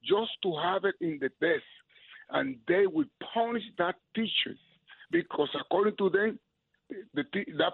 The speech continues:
person is, uh, promoting religion. But we have to take, we have to swallow, we have to, uh, allow them to get travesty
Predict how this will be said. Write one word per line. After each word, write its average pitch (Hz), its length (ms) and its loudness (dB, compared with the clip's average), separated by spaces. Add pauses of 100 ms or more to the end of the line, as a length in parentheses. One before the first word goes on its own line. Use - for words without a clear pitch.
person 180 320 4
is, 180 100 4 (320)
uh, 131 880 0 (920)
promoting 160 480 4
religion. 147 500 2 (540)
But 247 380 2 (160)
we 208 180 2
have 226 280 0
to 208 80 -10 (120)
take, 220 220 2 (100)
we 190 160 0
have 208 220 0 (100)
to 180 180 -6 (160)
swallow, 208 540 0
we 190 200 2
have 208 280 -2
to, 185 220 0 (460)
uh, - 40 0 (1120)
allow 233 460 2
them 220 420 -2 (400)
to 147 120 -8 (120)
get 208 140 2 (120)
travesty 180 680 -2